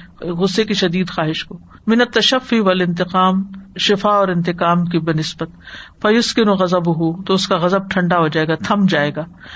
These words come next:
ویخوف نفسہ بعقاب اللہ، اور وہ اپنے نفس کو اللہ کی سزا سے بھی ڈرائے گا، ویقول، اور کہے گا، قدرت اللہ علی اعظم من قدرتی علی ھذا الانسان،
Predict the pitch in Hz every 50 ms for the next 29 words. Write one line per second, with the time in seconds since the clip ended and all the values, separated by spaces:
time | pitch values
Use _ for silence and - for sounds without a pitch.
0 | - - - - - - 196 208 220 226 208 - 254 269 277 269 277 269 - 254
1 | 214 220 214 214 - - 214 208 208 180 190 - 185 - 196 196 190 175 165 175
2 | 170 165 170 170 175 185 185 - - - - - 190 185 180 202 202 196 - 196
3 | 202 202 190 208 233 233 - - - 226 202 196 202 214 202 196 226 208 - -
4 | 190 180 190 202 220 208 233 214 196 202 180 180 165 160 160 156 151 156 160 170
5 | - - - - - - - - - - 185 190 196 196 196 196 240 240 240 220
6 | 233 240 247 254 - - 196 - - 214 202 190 214 214 185 180 170 175 - -
7 | - - - - - 254 240 208 233 233 220 220 220 208 196 196 208 220 208 202
8 | 226 208 - 185 185 185 196 208 208 190 190 208 214 220 226 226 - - - 208
9 | 226 247 240 208 220 208 196 202 190 190 190 190 196 214 196 196 196 190 190 190
10 | 175 175 170 170 170 160 160 165 160 165 170 160 160 156 156 - - 151 151 151